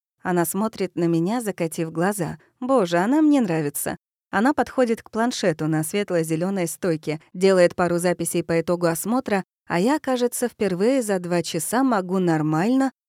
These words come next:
глубоко вдохнуть. Всю дорогу до больницы моя сумка выполняла ответственную задачу бесперебойной поставки бумажных платочков.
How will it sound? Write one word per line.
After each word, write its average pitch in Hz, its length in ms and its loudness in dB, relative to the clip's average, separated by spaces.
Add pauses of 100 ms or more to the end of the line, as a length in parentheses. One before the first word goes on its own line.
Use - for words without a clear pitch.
глубоко 233 560 0
вдохнуть. 180 680 -4 (180)
Всю 269 240 0
дорогу 240 400 0
до 202 140 0
больницы 196 560 0
моя 185 320 0
сумка 247 400 0
выполняла 190 680 0
ответственную 180 760 -2
задачу 180 540 -2
бесперебойной 240 880 0
поставки 226 680 -4
бумажных 202 640 -2
платочков. 233 720 -2